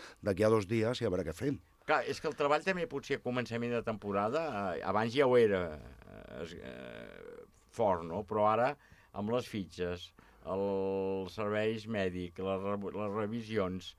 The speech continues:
Speaker 1: Jo el que
Speaker 2: el
Speaker 1: més detecto, Tito, saps què és? Que va molt de pressa.
Speaker 2: Tot.
Speaker 1: Quan m'he donat compte, tinc a, a l'abril a sobte.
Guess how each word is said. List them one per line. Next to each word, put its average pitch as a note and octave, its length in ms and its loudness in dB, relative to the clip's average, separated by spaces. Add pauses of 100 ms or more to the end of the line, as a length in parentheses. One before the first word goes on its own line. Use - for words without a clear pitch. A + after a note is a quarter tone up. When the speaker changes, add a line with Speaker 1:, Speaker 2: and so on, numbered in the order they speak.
(100)
Speaker 1:
Jo C3+ 180 6
el A2+ 60 4
que D3+ 80 4
Speaker 2:
el C#3 60 6
Speaker 1:
més C3+ 160 4
detecto, A#2 500 4
Tito, G2+ 580 2
saps F2 300 -4
què F2 240 -2
és? - 140 -12 (420)
Que G#2+ 100 -2
va A2+ 120 6
molt F#2+ 180 0
de D#2+ 100 -2
pressa. - 300 -10 (380)
Speaker 2:
Tot. A#2 180 0 (320)
Speaker 1:
Quan G2+ 160 2
m'he C3 140 4
donat B2 300 4
compte, D3+ 400 0 (680)
tinc A#2+ 260 4
a, A2+ 120 4
a G2 880 2
l'abril F#2+ 1000 0 (120)
a F2 160 -4
sobte. E2+ 360 -8